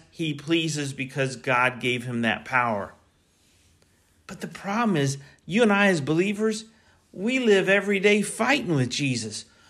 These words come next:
We are selfish. We battle with Jesus as to whether or not he's gonna have control of my thoughts.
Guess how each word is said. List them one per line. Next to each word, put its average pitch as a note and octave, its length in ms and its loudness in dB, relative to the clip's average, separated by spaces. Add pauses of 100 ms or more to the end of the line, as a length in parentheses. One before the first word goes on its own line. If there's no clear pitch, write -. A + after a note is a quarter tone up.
(300)
We A#3 300 0
are F#3 100 4
selfish. A3+ 1080 0 (280)
We G3+ 280 0
battle G3 440 6
with F#3+ 180 2
Jesus A3 500 -2
as F3+ 380 -2
to F#3 100 -2
whether G#3 300 2
or - 20 2
not G#3+ 240 2
he's G#3 240 -4
gonna G3+ 240 -2
have F3+ 340 0
control F#3 440 -2
of E3+ 100 -4
my D3+ 140 -4
thoughts. G3 580 -2